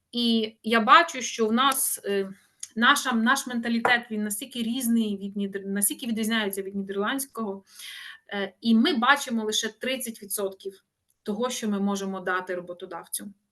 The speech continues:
А нідерландець бачить своїх сто п'ятдесят.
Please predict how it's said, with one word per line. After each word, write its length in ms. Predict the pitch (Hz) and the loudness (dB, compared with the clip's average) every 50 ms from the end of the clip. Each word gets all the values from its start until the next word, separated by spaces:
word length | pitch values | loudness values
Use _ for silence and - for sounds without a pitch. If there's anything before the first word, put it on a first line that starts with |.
| _ - - - - - - - | _ -16 -14 -14 -14 -16 -12 -2
А 100 | - 214 | 0 2
нідерландець 880 | 240 262 269 233 294 285 294 339 403 480 494 466 302 254 202 - - - | 2 4 4 4 4 4 6 6 6 6 6 4 2 0 -2 -4 -4 0
бачить 380 | 208 233 294 320 320 294 254 | 6 6 8 6 6 2 -2
своїх 340 | - - 254 262 262 233 233 | -2 -2 0 -2 -2 0 0
сто 200 | - - 320 311 | 0 0 0 0
п'ятдесят. 600 | - 247 233 240 226 - 233 202 202 - - _ | 0 -2 0 0 0 0 0 -2 -6 -8 -14 _